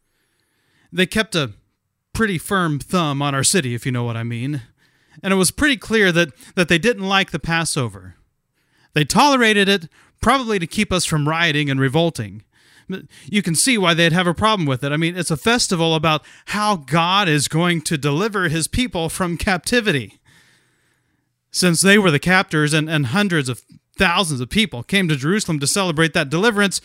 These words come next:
well, it wouldn't take much for things to get out of hand. So here we are. It's time for the festival of unleavened bread, which begins with a Passover.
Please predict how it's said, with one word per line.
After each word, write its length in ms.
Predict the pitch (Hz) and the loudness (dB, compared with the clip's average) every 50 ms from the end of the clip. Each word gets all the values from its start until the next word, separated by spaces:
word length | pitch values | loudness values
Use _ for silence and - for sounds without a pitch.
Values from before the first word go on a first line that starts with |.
| - - - - - - - 147 | -12 -20 -20 -20 -20 -20 -18 -12
well, 280 | - 180 190 202 214 196 | -6 -4 -2 0 0 2
it 60 | 156 | 2
wouldn't 240 | 175 190 185 160 - | 0 0 -2 -2 -2
take 180 | 175 160 135 | -2 -2 -2
much 240 | 165 175 175 165 - | -2 -2 -2 -4 -4
for 100 | - 147 | -8 -10
things 280 | 131 - 151 143 131 - | -6 -6 -6 -6 -6 -6
to 80 | 139 | -6
get 120 | 127 131 131 | -4 -2 -2
out 140 | 123 117 | -2 -4
of 80 | 117 101 | -4 -4
hand. 400 | 123 143 131 110 95 98 95 87 - _ _ _ _ _ _ _ _ _ _ _ _ _ _ _ _ _ _ _ _ _ _ _ _ _ _ _ _ _ _ _ _ _ _ _ _ _ _ _ _ - | -4 -4 -4 -6 -6 -10 -12 -16 -20 _ _ _ _ _ _ _ _ _ _ _ _ _ _ _ _ _ _ _ _ _ _ _ _ _ _ _ _ _ _ _ _ _ _ _ _ _ _ _ _ -8
So 220 | - - 165 147 | -2 0 2 2
here 140 | 156 202 208 | 2 2 2
we 140 | 185 151 131 | 2 2 0
are. 300 | 117 110 123 139 151 127 - _ _ _ _ _ _ _ _ _ _ _ _ _ _ _ _ _ _ _ _ _ _ _ _ _ _ _ - | 0 -2 -2 -2 -4 -4 -6 _ _ _ _ _ _ _ _ _ _ _ _ _ _ _ _ _ _ _ _ _ _ _ _ _ _ _ -6
It's 200 | - 147 - - | -4 -4 -4 -2
time 280 | - 185 190 196 208 190 | 0 2 2 2 2 0
for 100 | - 170 | -2 -4
the 100 | 139 127 | -6 -6
festival 540 | - - 127 117 - - 131 117 135 139 139 | -6 -6 -6 -6 -6 -10 -8 -6 -4 -4 -4
of 100 | 127 131 | -2 -4
unleavened 460 | 131 131 127 127 123 110 117 117 104 | -4 -4 -4 -4 -6 -6 -8 -8 -8
bread, 500 | 120 120 113 107 110 135 160 151 123 123 | -8 -10 -10 -10 -8 -6 -6 -6 -4 -4
which 200 | 139 135 - - | -8 -8 -8 -8
begins 340 | 135 123 120 123 123 117 110 | -10 -6 -6 -6 -6 -6 -6
with 100 | 117 104 | -8 -10
a 60 | 117 | -8
Passover. 720 | - 120 120 110 107 - - 110 107 101 113 131 143 127 | -8 -6 -6 -6 -6 -8 -8 -10 -10 -8 -10 -10 -10 -12